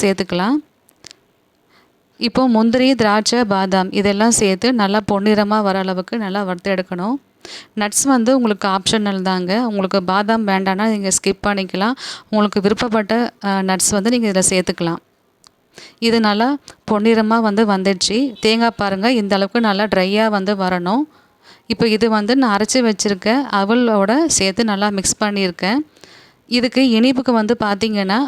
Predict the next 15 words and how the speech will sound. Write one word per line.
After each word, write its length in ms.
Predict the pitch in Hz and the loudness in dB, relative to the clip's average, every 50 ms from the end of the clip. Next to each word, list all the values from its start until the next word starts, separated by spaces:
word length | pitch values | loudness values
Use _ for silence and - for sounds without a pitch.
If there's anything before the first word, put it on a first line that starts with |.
| 226 214 208 | 0 2 2
ஒரு 120 | 220 226 196 220 | 2 2 2 2
டம்ளர் 340 | 208 202 208 226 233 226 214 | 2 2 2 2 2 2 2
அளவுக்கு 280 | 202 190 190 185 247 247 240 | 0 0 -2 -2 0 0 2
நான் 140 | 226 190 190 | 2 2 0
வெல்லம் 260 | 190 196 208 226 214 - | 0 0 0 0 2 2
சேர்த்துக்கிறேன். 520 | 208 190 - - 180 - 180 180 202 247 302 - _ _ _ _ _ _ _ _ _ _ _ _ - - - - _ - 240 | 0 0 -2 -4 -6 -4 -2 -2 -2 -2 -4 -6 _ _ _ _ _ _ _ _ _ _ _ _ -20 -20 -20 -16 _ -4 0
இது 120 | 220 240 226 220 220 | 0 2 2 2 2
எல்லாம் 240 | 220 240 269 269 247 - | 2 2 2 2 2 2
சேர்த்து 280 | 233 214 208 202 247 269 262 233 | 2 0 2 2 0 2 2 2
நல்லா 220 | 208 202 202 220 233 226 202 208 | 2 2 2 0 0 0 0 0
ஈவனா 300 | 220 202 220 208 214 247 285 277 240 202 | 0 0 0 0 0 0 0 0 0 0
நல்லா 180 | 196 202 220 226 214 | 0 0 0 0 0
மிக்ஸ் 240 | 202 196 - - - - | -2 -2 -2 -2 -2 -2
பண்ணி 160 | 226 220 226 226 208 | 0 0 0 0 0
விட்டுக்கலாம். 500 | 190 - 190 180 185 175 180 202 247 | -2 -2 -4 -2 -2 -2 0 0 -2